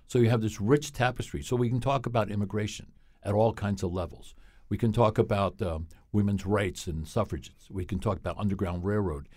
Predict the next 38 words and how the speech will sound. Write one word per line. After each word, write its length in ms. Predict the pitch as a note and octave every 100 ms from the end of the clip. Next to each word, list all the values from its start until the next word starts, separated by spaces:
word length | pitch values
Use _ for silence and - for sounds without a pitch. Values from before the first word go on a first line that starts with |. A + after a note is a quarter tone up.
| - -
and 160 | G2+
how 300 | G2 A#2+ C3
that 240 | A#2 G2+ A2
all 160 | A2+
played 320 | A2+ A#2+ G#2+
out 160 | G2+ F2+
in 40 |
these 220 | F2+ D#2 G2+
mill 220 | F#2 E2+
villages. 600 | F2 F#2 F2 D2+ - - - - - -
So 360 | - A#2+ A2 - - - - - - - - -
I 60 | C3
have 160 | C#3+ C3+
this 220 | B2+ - - F3+ D3 G#2+ - - -
wide 320 | G#2+ C3+ C#3+
landscape 640 | G#2+ C#3 D3+ - D2+ D2
of, 220 | F2 E2 -
you 60 |
know, 360 | E2 D#2 D#2+ E2+
uh, 260 | E2+ E2+
the 120 | E2 D#2
bl-, 240 | F2+ -
watershed 560 | G#2 G#2 G#2 - A2 F2+
of 80 |
Blackstone 580 | - F2 F#2 - F2 D#2
River. 380 | E2 B2+ D2+ D2 - - - - - - _ - - -
And 80 | A#2+
so 240 | C3 B2+
how 300 | F#2+ D3+ E3+
I 160 | D3 B2
interact 540 | B2+ A2+ G#2+ C3+ C#3+
with 140 | A2+ -
people 340 | E2 E2 F2+
is 300 | G2 E2 - -
I 100 | G#2
have 180 | A#2 A#2+
to 80 | G#2+
be 180 | G#2+